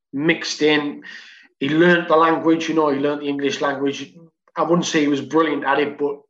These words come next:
he understood. He understood a few words and that, and he had a great little laugh on him. And as I said before, he just embraced everything about the football club and, you know, socialised with the boys.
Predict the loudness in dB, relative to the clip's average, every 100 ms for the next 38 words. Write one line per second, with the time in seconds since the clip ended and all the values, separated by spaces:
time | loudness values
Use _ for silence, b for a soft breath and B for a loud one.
0 | -6 -2 0 2 0 -2 2 2 0 B
1 | B B B 2 4 2 0 0 0 0
2 | 2 2 2 2 4 0 -2 -4 0 0
3 | -2 -8 -10 -14 B B B _ 0 0
4 | 0 2 2 2 -4 -6 0 2 2 -2
5 | -4 -4 -4 -8 -14 _ _ B B B
6 | -14 _ -6 -6 0 0 0 -4 0 0
7 | 0 -4 -8 -8 -8 -8 -2 2 2 0
8 | -4 -16 _ _ _ _ -4 -4 -6 -8
9 | -2 2 2 -2 -8 -8 -6 -6 -6 -10
10 | -8 -10 -12 B B B B B _ -8
11 | -6 0 2 2 2 2 2 0 -4 -4
12 | 0 2 2 -2 -8 -16